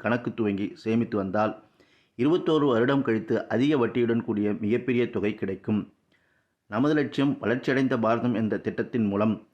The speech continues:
விழுப்புரம் மாவட்டம் முழுவதும் இந்த திட்டம் சென்றடைந்துள்ளது. தற்பொழுது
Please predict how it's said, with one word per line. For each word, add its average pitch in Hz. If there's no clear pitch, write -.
விழுப்புரம் 147
மாவட்டம் 131
முழுவதும் 110
இந்த 101
திட்டம் 110
சென்றடைந்துள்ளது. 104
தற்பொழுது 107